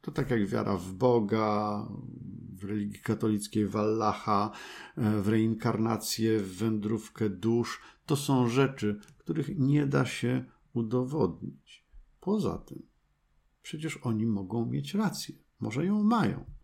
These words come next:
Ja w to nie wierzę. No znowu kwestia wiary. Ja w to nie wierzę. Bitcoin nie będzie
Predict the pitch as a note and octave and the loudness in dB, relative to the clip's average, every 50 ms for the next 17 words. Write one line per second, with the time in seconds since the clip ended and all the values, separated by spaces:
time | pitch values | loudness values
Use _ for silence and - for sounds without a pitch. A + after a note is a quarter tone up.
0 | _ _ _ _ _ _ _ _ _ - A2+ A2 A2+ B2+ C#3 C#3 C#3+ - - _ | _ _ _ _ _ _ _ _ _ 2 4 4 4 4 2 0 -2 -6 -6 _
1 | F#2+ F2+ F#2 A2+ C#3+ C#3+ - _ _ _ _ _ _ _ _ - A#2 A#2 A#2+ C3 | -2 -2 -2 -2 -4 -6 -10 _ _ _ _ _ _ _ _ -2 0 4 6 6
2 | C3+ B2 A2 A#2 C#3 D#3 D3+ C3+ A2 F2+ E2 F2 F#2 G2+ C3+ D#3+ - - _ - | 6 6 6 4 6 6 8 8 8 6 4 0 -2 -2 -2 -4 -6 -10 _ -12
3 | G2 F2 E2+ E2 G2 G2 G2+ G#2+ G#2 - A#2+ - - - A#2 G2+ F#2 G#2 G2 F2 | -10 -10 -8 -6 -4 -4 -4 -6 -4 -4 -6 -4 0 0 0 0 0 -2 -4 -4
4 | G2+ C3+ C#3+ C#3+ - - - _ - G#2+ G#2 G2+ G#2 G#2 - - - F#2 F#2 - | -4 -6 -6 -8 -12 -18 -20 _ -4 -2 -2 0 -2 -4 -6 -6 -6 -6 -6 -6
5 | - _ _ G#2 F#2+ G2+ F#2+ E2+ G#2+ G#2+ G2 E2+ - - - - - - - - | -10 _ _ -6 -4 -4 -4 -2 -2 -4 -4 -4 -6 -10 -12 -14 -18 -20 -14 -6
6 | G2+ A2 A2+ - - - G#2+ G#2 G#2+ G#2 G#2 - - _ _ A#2 A2 A#2+ C3 C3 | -4 -4 -4 -4 0 0 2 2 2 0 -4 -8 -14 _ _ -2 0 2 2 2
7 | A#2 G#2 G#2 F2+ F2 F2 - A#1+ A#1 | 2 2 0 0 -2 -4 -8 -12 -14